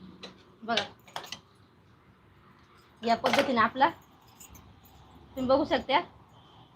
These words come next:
नेफा तयार झाला आहे. बघा इथं, आता इथं आहेत ना, आपल्याला काय करायचं आहे, बघा, थोडंसं हे करून ना, तो दोरा आहे तो कट करायचा या पद्धतीने. इथं आपले बघा,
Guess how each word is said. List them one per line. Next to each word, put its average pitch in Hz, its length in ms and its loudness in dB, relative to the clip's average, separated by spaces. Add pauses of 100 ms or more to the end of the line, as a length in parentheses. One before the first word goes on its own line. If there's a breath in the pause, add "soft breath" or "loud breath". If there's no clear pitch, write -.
(1700)
नेफा 247 360 -2
तयार 262 160 6
झाला 277 180 2
आहे. 208 120 0
बघा 240 240 0 (1120)
इथं, 269 240 -6 (480)
आता 226 160 -4
इथं 311 200 -2
आहेत 294 200 2
ना, 311 80 4
आपल्याला 302 200 2
काय 277 100 0
करायचं 269 200 -2
आहे, 294 140 2 (1300)
बघा, 277 220 4 (100)
थोडंसं 277 240 -2
हे 269 80 0
करून 277 240 0
ना, 320 120 4 (1500)
तो - 160 2
दोरा 285 280 6
आहे 294 100 2 (100)
तो 285 140 -6
कट 320 200 0
करायचा 240 300 2
या 240 240 2
पद्धतीने. 247 500 -4 (920)
इथं 247 160 2
आपले 240 280 6
बघा, 285 220 4